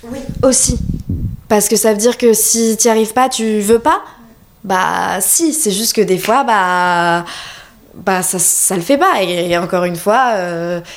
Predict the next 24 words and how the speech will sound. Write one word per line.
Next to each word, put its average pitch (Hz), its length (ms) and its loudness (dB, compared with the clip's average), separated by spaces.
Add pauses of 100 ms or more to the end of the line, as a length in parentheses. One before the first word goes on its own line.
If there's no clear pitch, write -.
(140)
ça - 140 -4
le 170 60 -2
fait 180 180 -2
pas. 202 220 0
Pourquoi ? 220 360 -2
Parce 190 200 -2
que 196 60 -2
c'est 185 140 -2
peut-être 180 200 -6
pas 180 120 -2
le 180 40 2
bon 180 180 2
endroit, 185 520 2
parce 214 160 -2
que 202 80 -6
c'est 185 140 -8
peut-être 185 200 -4
pas 196 160 2
le 190 60 0
bon 190 100 0
moment, 185 580 0
parce 196 240 -2
que 196 100 -8
c'est, 175 360 -6